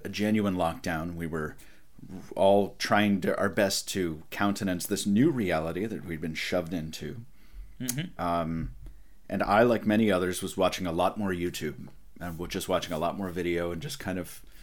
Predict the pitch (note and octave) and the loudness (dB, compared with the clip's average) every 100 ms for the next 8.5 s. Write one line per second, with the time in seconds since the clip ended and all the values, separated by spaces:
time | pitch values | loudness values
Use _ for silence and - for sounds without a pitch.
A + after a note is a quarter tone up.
0 | - - - - - - - - F#3+ - | -16 -16 -16 -16 -16 -16 -10 -8 -8 -10
1 | - - - G#2 G#2+ A2+ A2 A2 A2 G2 | -12 -8 4 4 8 8 8 8 6 6
2 | G2+ G2+ - G2 - F2 E2 - D#2 D2 | 0 0 -2 -2 0 -2 -2 -4 -6 -8
3 | - - G2+ G2 F#2 E2 - A#2+ F#2+ G2 | -10 -2 0 2 0 -4 -10 -10 -10 -12
4 | - - - - - - G2 G2+ A2+ A2+ | -16 -18 -16 -10 -10 -6 4 8 8 8
5 | A2 - - G#2 D3+ E3 D3+ - - G2+ | 6 2 2 2 2 0 -4 -4 -2 2
6 | G2+ F#2 F2 G#2+ - - F#2 G#2+ C3 C3 | 2 0 -4 -10 -8 -6 -2 2 2 2
7 | - - G2 F#2 F2 F#2+ F2 E2 E2+ D2+ | -2 2 4 4 2 0 0 0 -4 -2
8 | G#2+ G2+ E2 - | 0 2 0 -4